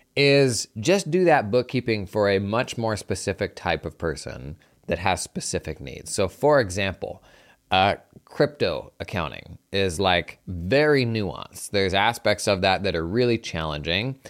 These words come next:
and that is not your run-of-the-mill basic small business bookkeeping. It's an example of something that is, uh, something that, you know, a, a service like Bench or QuickBooks Live Bookkeeping isn't gonna do well for you. So is there a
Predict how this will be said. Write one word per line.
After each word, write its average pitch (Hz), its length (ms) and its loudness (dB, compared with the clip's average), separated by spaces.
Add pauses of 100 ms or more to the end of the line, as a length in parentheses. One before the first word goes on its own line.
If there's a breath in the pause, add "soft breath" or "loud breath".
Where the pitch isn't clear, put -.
(280 loud breath)
and 90 100 -4
that 101 140 2
is 80 120 -2
not 113 320 0
your 95 140 -2
run-of-the-mill 92 640 -2
basic 85 640 -4
small 82 400 -2
business 76 420 -8
bookkeeping. - 540 -4
It's - 220 -12
an 92 100 -4
example 110 420 0
of 98 120 2
something 104 340 -4
that 92 160 2
is, 87 320 0 (640 loud breath)
uh, 87 280 2
something 139 420 0
that, 107 320 0 (320)
you 95 100 -10
know, 80 180 -2
a, 87 260 -6
a 92 100 -6
service 87 300 -4
like 92 160 -6
Bench 143 320 0
or 95 40 -6
QuickBooks 110 460 -2
Live 95 220 0
Bookkeeping 95 400 -4
isn't 117 240 -4
gonna 98 160 -6
do 90 160 0
well 98 240 4
for 78 320 -6
you. - 180 -12
So 98 280 2
is 92 160 0
there 101 200 4
a 95 240 4